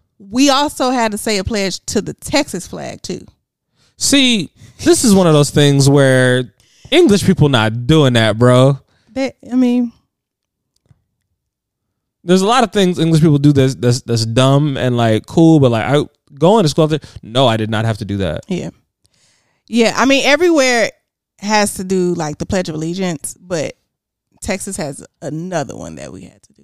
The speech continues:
Speaker 1: which is crazy, which I didn't. It's always fun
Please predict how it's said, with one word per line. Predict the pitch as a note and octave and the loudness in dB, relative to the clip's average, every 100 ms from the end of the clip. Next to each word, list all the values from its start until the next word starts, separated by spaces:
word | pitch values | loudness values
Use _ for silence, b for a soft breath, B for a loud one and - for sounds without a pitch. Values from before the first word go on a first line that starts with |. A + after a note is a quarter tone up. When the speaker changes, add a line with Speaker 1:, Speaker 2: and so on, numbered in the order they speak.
| _ | _
Speaker 1:
which | _ | _
is | _ _ | _ _
crazy, | - F3 - - | -18 -18 -18 -6
which | G3 - | -4 -4
I | - | -6
didn't. | F3 F3+ E3 C#3+ - _ _ _ _ _ | -6 -6 -6 -10 -12 _ _ _ _ _
It's | - C#4 | -4 -2
always | B3 D#4+ F4 F4 | 2 2 2 -2
fun | - A#3+ B3 C4+ | -4 -2 0 -2